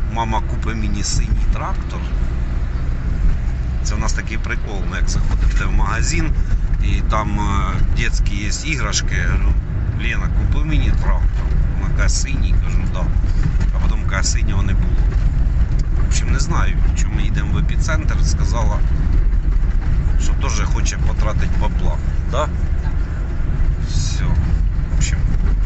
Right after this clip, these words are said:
Speaker 1: їдемо, дивіться. Сам даже не знаю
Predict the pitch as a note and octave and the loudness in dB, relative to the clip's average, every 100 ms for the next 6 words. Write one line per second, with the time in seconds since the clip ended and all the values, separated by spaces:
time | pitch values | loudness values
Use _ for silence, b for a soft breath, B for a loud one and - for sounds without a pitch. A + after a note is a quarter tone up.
0 | - - - - - - - - - - | 2 2 2 0 0 0 2 2 0 0
1 | - - - - - - - - - - | 2 2 0 0 0 2 2 2 2 0
2 | - - - - F#2 - D#3+ - | -2 -2 0 0 0 -2 -2 -2